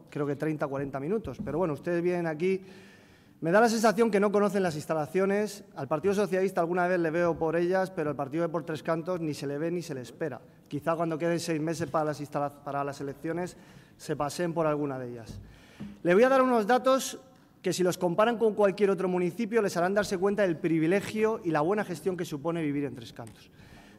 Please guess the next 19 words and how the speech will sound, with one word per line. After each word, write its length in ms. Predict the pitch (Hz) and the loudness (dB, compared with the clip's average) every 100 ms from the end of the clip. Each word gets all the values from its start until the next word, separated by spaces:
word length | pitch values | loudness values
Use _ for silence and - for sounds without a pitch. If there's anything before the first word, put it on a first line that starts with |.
| - | -2
Del 140 | 165 | 2
año 160 | 220 247 | 4 4
dos 100 | 240 | 2
mil 140 | 240 | 2
diecinueve 440 | 220 220 196 175 | 2 2 2 4
al 80 | 170 | 4
dos 120 | 165 | 2
mil 160 | 180 214 | 0 2
veinticuatro, 680 | 208 185 175 202 214 233 240 | 2 0 0 0 2 0 0
este 180 | 196 - | -2 -2
ayuntamiento, 480 | 220 208 196 175 160 | -2 0 0 0 -2
dirigido 380 | 156 151 208 202 | -2 0 0 2
por 100 | 202 | 2
el 80 | |
Partido 240 | 185 170 185 | 0 -2 -2
Popular 300 | 175 180 175 | 0 0 0
de 100 | 170 | -2
Tres 180 | 175 - | -4 -4
Cantos, 380 | 156 131 131 | -6 -6 -10